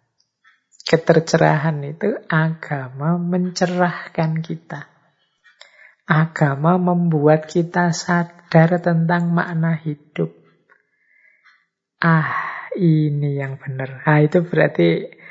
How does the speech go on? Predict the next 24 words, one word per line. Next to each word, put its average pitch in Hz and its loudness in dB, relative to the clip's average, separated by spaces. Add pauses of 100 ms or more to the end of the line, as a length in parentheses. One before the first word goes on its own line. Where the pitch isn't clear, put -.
(160)
secara 160 0
pragmatis, 160 -2 (400)
agama 143 0
itu 156 -4
benar 131 -8
karena 147 4
membawa 139 2
kita 160 2
pada 156 0
pencerahan. 151 -2 (560)
Kan 147 -2
kadang-kadang 139 0
kalau 143 2
kita 139 -4 (100)
membaca 131 -4
buku 151 2
agama, 135 -2
menjelas-, 139 0 (320)
mendengarkan 151 6
orang 151 2
menjelaskan 139 -4
tentang 139 -6
agama, 135 -8 (340)
mendengarkan 139 0